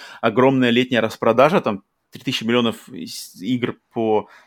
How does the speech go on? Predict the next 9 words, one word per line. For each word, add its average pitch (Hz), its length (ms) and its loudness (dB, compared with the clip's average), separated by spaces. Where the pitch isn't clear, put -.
низким 123 320 -6
ценам. 160 340 0
У 117 60 0
меня 123 280 2
сразу 127 380 0
же 110 180 -2
вариант 113 400 0
уже 110 160 -6
приготовлен. 135 720 -2